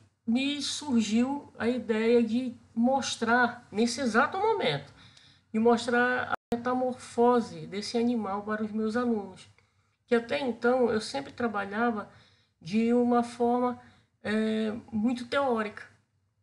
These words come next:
E, é, pra minha sorte, nesse, no dia anterior, a diretora havia adquirido um aquário pra escola.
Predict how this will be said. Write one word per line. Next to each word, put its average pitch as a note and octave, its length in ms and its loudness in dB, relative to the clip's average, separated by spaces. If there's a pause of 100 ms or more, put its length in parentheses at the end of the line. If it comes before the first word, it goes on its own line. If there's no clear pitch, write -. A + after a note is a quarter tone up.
(840)
E, C4+ 340 -2 (1080)
é, A3+ 440 2 (400)
pra C4 160 4
minha C4 340 2
sorte, - 640 -2 (220)
nesse, G3+ 1160 -6
no G#3+ 280 2
dia A3 180 6
anterior, A3+ 680 2 (800)
a F3 300 2
diretora G#3 960 -2
havia F#3 300 -4
adquirido G#3 640 -4
um G#3+ 100 -2
aquário F#3 760 -2 (840)
pra F3+ 120 -4
escola. E3 640 -4